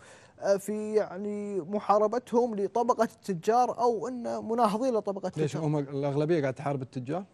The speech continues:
Speaker 1: لا، لا، هم معروفين إنه في خلاف ما بين أعضاء كتلة الأغلبية، ومش كلهم للأمانة، يعني في أعضاء أو القياديين منهم والتجار. مو لأن الأغلبية غلط،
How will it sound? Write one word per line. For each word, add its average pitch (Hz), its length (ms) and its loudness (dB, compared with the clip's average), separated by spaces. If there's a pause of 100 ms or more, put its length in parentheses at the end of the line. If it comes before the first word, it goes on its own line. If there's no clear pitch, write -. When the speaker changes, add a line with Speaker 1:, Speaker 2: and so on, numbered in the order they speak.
(260)
Speaker 1:
لا، 247 120 4
لا، 262 100 -2
هم 185 180 -4
معروفين 220 440 -6
إنه 254 320 -8 (420)
في 285 120 0
خلاف 226 380 4
ما 208 100 2
بين 202 240 2 (340)
أعضاء 165 360 6
كتلة - 320 -8
الأغلبية، 160 380 0
ومش - 220 -4
كلهم 135 380 -4
للأمانة، 127 400 -8
يعني 226 220 -12
في 190 140 -2
أعضاء 156 300 -4 (260)
أو 202 120 2
القياديين 170 560 2
منهم 269 280 -8
والتجار. 277 500 -8 (840)
مو 190 220 6
لأن 254 280 6
الأغلبية 202 400 0
غلط، 165 260 -4